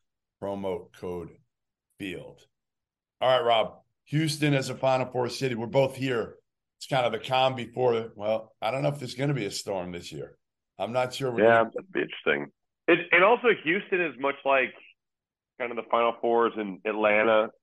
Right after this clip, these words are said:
Speaker 2: or Phoenix. It's very spread out. Like, I'm over by the mall, you're
Speaker 1: Yeah.
Speaker 2: downtown.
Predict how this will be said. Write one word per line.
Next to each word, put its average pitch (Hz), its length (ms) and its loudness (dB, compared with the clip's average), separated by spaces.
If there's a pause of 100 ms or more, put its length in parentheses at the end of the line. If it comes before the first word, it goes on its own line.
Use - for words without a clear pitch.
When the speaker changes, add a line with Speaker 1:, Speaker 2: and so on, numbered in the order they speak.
Speaker 2:
or 98 120 -2 (100)
Phoenix. 110 320 2 (100)
It's 110 220 -6
very 117 320 4
spread 98 220 4
out. 82 220 4 (340)
Like, 82 180 -6
I'm 110 240 2
over 110 180 2
by 101 180 2
the 95 100 -4
mall, 127 600 4
you're 95 220 -10
Speaker 1:
Yeah. 90 260 -6
Speaker 2:
downtown. 120 680 2